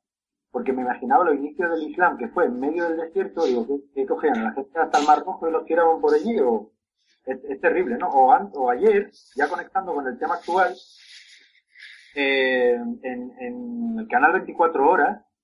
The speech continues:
eh, retransmisión en directo de, de la, del ataque terrorista en, en París,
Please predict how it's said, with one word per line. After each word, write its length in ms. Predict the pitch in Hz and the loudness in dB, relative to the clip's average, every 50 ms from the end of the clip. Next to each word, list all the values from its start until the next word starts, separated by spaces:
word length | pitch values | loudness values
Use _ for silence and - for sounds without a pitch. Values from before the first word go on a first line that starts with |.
| _ _ - | _ _ -12
eh, 120 | 127 131 123 | -10 -6 -4
retransmisión 640 | 123 127 123 - 113 123 123 123 117 - 151 151 | -4 -4 -4 -4 -4 -6 -6 -6 -6 -6 -6 -6
en 120 | 156 151 139 | -4 -4 -2
directo 400 | 147 151 170 165 - - 139 127 | -2 -2 -2 -2 -2 -2 0 0
de, 400 | 127 120 120 120 117 113 113 113 | 2 0 0 0 0 0 0 -2
de 320 | 120 120 120 113 117 120 | -4 -8 -8 -6 -4 0
la, 300 | 120 117 113 110 110 110 - - _ _ - 226 - - _ _ _ _ _ _ _ 440 _ _ _ _ _ _ | 0 2 2 2 0 -2 -6 -12 _ _ -20 -20 -20 -20 _ _ _ _ _ _ _ _ _ _ _ _ _ _
del 400 | _ _ - 440 427 - - - | _ _ -12 -12 -10 -8 -6 -6
ataque 300 | - - 127 123 139 143 | -4 -4 -2 0 0 2
terrorista 400 | 147 135 135 143 143 - 147 139 | 2 2 2 2 2 2 0 -2
en, 460 | 139 139 131 127 135 135 135 135 - 127 | 0 -2 -4 -4 -4 -6 -8 -10 -12 -14
en 120 | 120 117 | -8 -2
París, 360 | - 139 147 160 - - _ | 0 2 2 0 -2 -4 _